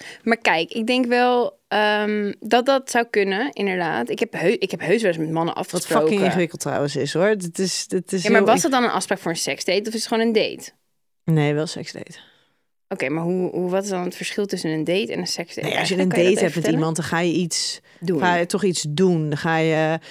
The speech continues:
Speaker 2: ehm, dan is het niet de vanzelfsprekendheid dat je seks gaat hebben, maar dan ga je bijvoorbeeld uit eten of even wat drinken, eh, naar de fi-, weet je, iets ga je doen.
Speaker 1: Oké, dus jij bent wel eens bij iemand thuis geweest?
Speaker 2: Ja, of
Speaker 1: Of
Speaker 2: iemand bij mij
Speaker 1: of
Speaker 2: thuis.
Speaker 1: iemand bij jou thuis,
Speaker 2: Ja.
Speaker 1: dat je elkaar eigenlijk bijna niet kent.
Speaker 2: Ja.
Speaker 1: Dat thuis en dat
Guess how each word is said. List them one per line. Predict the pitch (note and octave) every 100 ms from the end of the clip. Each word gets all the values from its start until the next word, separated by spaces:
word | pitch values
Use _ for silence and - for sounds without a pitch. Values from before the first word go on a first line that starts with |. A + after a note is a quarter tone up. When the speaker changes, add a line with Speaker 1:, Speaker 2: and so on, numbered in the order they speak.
| - -
Speaker 2:
ehm, | - E3 D#3+ D#3+ D#3+ D#3+
dan | E3
is | F3+
het | F3+
niet | F#3 F#3
de |
vanzelfsprekendheid | F3+ D#3+ E3 - F#3 F3+ E3 D3 D3+
dat | D#3+
je | D#3+
seks | E3+ D#3+
gaat | -
hebben, | F3+ F3 F#3
maar | F3+
dan | -
ga | -
je |
bijvoorbeeld | E3 F3 - F3
uit | -
eten | E3+ D#3+ E3 D#3+
of | E3
even | E3
wat | F#3 F#3
drinken, | F3 E3+ D#3+ E3 D#3+ D#3+ D3+
eh, | - D#3+ E3
naar | F3
de | F#3
fi-, | - - C3+ -
weet | G3
je, | - - _ -
iets | A3+ -
ga | - G3
je | F3
doen. | D3 A3 D#3 C#3+ C3+ - -
Speaker 1:
Oké, | F#3+ G3+
dus | G3+
jij | F#3+ A#3+
bent | B3+
wel | A#3+
eens | A3
bij | A3
iemand | G#3+ G#3 F#3+ -
thuis | F#3+ A3+ D4 -
geweest? | A#3 A3 B3+ F#4
Speaker 2:
Ja, | G3+ F#3+
of |
Speaker 1:
Of | G#3
Speaker 2:
iemand | G#3+ F#3+
bij | E3+
mij | D3+ E3+
Speaker 1:
of |
Speaker 2:
thuis. | A3 A3+
Speaker 1:
iemand | A3+ A3+
bij | G3+
jou | G3 A#3
thuis, | A#3 A#3+
Speaker 2:
Ja. | A#3+
Speaker 1:
dat | G#3
je | G#3
elkaar | -
eigenlijk | G3 F#3+ F#3+
bijna | G#3
niet | G#3 -
kent. | F3 F3 G#3+ - - _ _ _ _
Speaker 2:
Ja. | - F#3
Speaker 1:
Dat | - - - - -
thuis | - A3+ A#3+ D4+
en | - F#3+
dat | F#3+